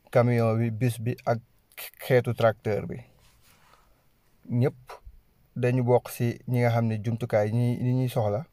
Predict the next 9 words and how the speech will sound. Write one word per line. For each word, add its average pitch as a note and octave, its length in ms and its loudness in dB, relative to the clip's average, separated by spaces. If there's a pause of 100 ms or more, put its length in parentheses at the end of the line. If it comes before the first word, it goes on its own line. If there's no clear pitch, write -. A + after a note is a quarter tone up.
maanaam A2 440 0
jumtukaayu, G#2+ 680 -2 (460)
euh, G#2 800 0 (380)
bu A2 160 -2
ànd A2+ 200 4
ak G2+ 80 -4
moteur F2+ 420 -6
la. C#3+ 100 -12 (1900)
Waaw, A#2 220 8